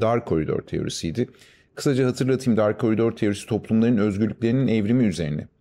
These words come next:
şekillenmiş bir teori, karar vericiler ile söz konusu toplum bileşenleri birlikte bir dar koridora girebilirlerse,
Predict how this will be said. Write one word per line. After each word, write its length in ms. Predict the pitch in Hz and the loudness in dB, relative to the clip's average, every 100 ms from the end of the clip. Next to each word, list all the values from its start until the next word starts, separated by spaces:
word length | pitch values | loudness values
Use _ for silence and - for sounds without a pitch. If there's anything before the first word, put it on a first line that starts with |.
| _ - | _ -8
şekillenmiş 720 | - 92 92 82 73 73 - | -6 -4 -2 -2 -2 -6 -8
bir 80 | |
teori, 380 | 80 - 82 92 - _ - - _ - | -10 -6 -4 -4 -8 _ -20 -20 _ -2
karar 300 | 104 104 104 | 2 2 2
vericiler 340 | 98 104 113 | 2 0 0
ile 180 | 101 107 | 2 0
söz 260 | - 110 | 0 -2
konusu 320 | - 98 98 - | 0 -2 -2 -2
toplum 380 | 131 131 113 | -4 0 0
bileşenleri 560 | 95 90 - 95 101 92 | 0 0 0 0 2 0
birlikte 400 | 95 92 - 107 | -2 -4 -4 -2
bir 200 | 104 98 | -2 0
dar 240 | 101 110 | 2 0
koridora 360 | 104 90 85 82 | 0 0 0 -2
girebilirlerse, 920 | 78 87 85 87 90 104 123 - 95 | -2 -2 -2 -2 0 0 0 -2 -4